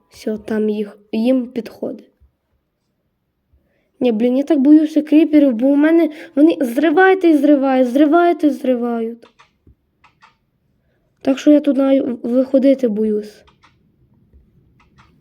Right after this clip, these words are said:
Реально, я просто боюся тут нереально вона виходить, мені с-, я не знаю. Так, стак,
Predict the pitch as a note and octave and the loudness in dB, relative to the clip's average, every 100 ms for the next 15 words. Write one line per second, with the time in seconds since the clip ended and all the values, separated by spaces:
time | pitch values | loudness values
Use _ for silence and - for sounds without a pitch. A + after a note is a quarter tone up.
0 | _ - A#3 A#3 A3 G#3 G#3 B3+ B3 B3+ | _ -6 -2 -2 -2 -6 -6 -4 -4 -4
1 | G#3+ A#3 B3 A3+ A#3 A#3 G#3+ A3+ A#3+ A#3 | -4 -2 -2 -2 -4 -4 -4 -4 -4 -4
2 | G#3+ G#3 G#3+ G#3 G#3 G#3 G3+ G#3+ G#3+ G#3+ | -4 -4 -4 -4 -6 -6 -4 -4 -4 -4
3 | A3 A3 - _ _ _ _ _ _ _ | -4 -8 -14 _ _ _ _ _ _ _
4 | _ _ _ _ _ _ A3+ A3 A3 G#3+ | _ _ _ _ _ _ -6 -6 -6 -8
5 | G#3+ - _ _ _ _ _ _ _ _ | -10 -18 _ _ _ _ _ _ _ _
6 | _ _ _ _ _ _ _ _ _ _ | _ _ _ _ _ _ _ _ _ _
7 | _ _ _ _ _ _ _ _ _ _ | _ _ _ _ _ _ _ _ _ _
8 | _ _ _ _ _ - _ _ _ B3 | _ _ _ _ _ -20 _ _ _ -4
9 | A3+ - - C4+ D4+ | -4 -10 -2 2 2